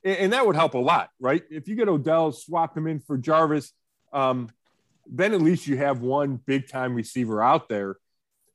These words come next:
Because, you tell me what you think about this, Judd, but, you know, I really like Donovan Peoples-, Peoples-Jones. I love the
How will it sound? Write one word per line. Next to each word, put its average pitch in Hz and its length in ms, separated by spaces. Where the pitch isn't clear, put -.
Because, 170 480
you 185 140
tell 214 220
me 180 100
what 147 140
you 127 60
think 294 200
about 120 200
this, 113 180
Judd, 170 260
but, 165 200
you 185 80
know, 175 100
I 185 180
really 202 300
like 185 200
Donovan 175 320
Peoples-, 147 420
Peoples-Jones. 185 840
I 127 140
love 156 380
the 131 280